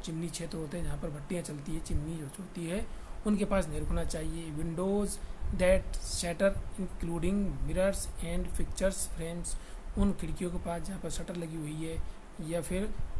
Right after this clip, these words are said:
कांच, शीशे या picture के frame लगे हुए हो, क्योंकि उनके गिरने से भी हमारी मौत हो सकती है, तो इस जगह से दूर रहना चाहिए। Be prepared, हमें सतर्क रहना चाहिए, सावधान रहना चाहिए। किसके द्वारा?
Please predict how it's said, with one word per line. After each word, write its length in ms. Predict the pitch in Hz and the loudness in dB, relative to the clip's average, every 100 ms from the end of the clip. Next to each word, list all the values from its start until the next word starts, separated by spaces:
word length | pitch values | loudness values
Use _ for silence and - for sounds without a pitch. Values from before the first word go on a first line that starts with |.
| - | 0
कांच, 420 | 156 160 175 170 - - | 0 0 0 0 2 2
शीशे 440 | - 170 143 170 170 165 | 2 0 0 -2 -2 -4
या 80 | 165 | -4
picture 300 | - - 185 | -4 -2 -2
के 80 | 175 147 | 0 -2
frame 200 | 185 180 | 0 0
लगे 160 | 165 156 | -2 -2
हुए 180 | 156 156 | -2 0
हो, 180 | 160 160 | 0 2
क्योंकि 220 | 185 196 | 0 0
उनके 240 | 202 170 175 | 0 0 0
गिरने 320 | 151 151 165 | -2 -2 -2
से 120 | - | -2
भी 120 | 170 | -4
हमारी 240 | 151 139 147 | -4 -4 -4
मौत 240 | 147 - - - | -2 -2 -4 -8
हो 60 | 147 | -6
सकती 300 | - - - | -6 -8 -16
है, 580 | - - - - - - - - | -16 -18 -18 -18 -16 -16 -16 -6
तो 60 | 208 | 2
इस 120 | 208 | 4
जगह 140 | 185 170 | 4 2
से 120 | - | 0
दूर 180 | 160 147 | -2 -4
रहना 260 | 147 240 359 - - | -2 -2 -4 -12 -8
चाहिए। 1200 | - - - - - - - - - - - 165 | -6 -6 -12 -16 -18 -18 -18 -16 -16 -16 -10 0
Be 140 | 208 226 208 | 2 2 0
prepared, 480 | 160 - 131 - - - | -2 0 -2 -2 -8 -2
हमें 200 | 180 214 | 2 2
सतर्क 380 | 214 - 196 202 | 2 0 0 0
रहना 280 | 160 156 170 | 0 0 -2
चाहिए, 380 | 165 151 165 180 | -2 -2 -2 0
सावधान 420 | - 170 175 202 | 2 2 2 2
रहना 180 | 165 160 | 2 -2
चाहिए। 500 | 147 147 151 165 196 - - - - - - | -2 0 0 0 -2 -6 -14 -14 -12 -12 -4
किसके 240 | - 208 | -2 0
द्वारा? 300 | 180 180 185 | 2 2 2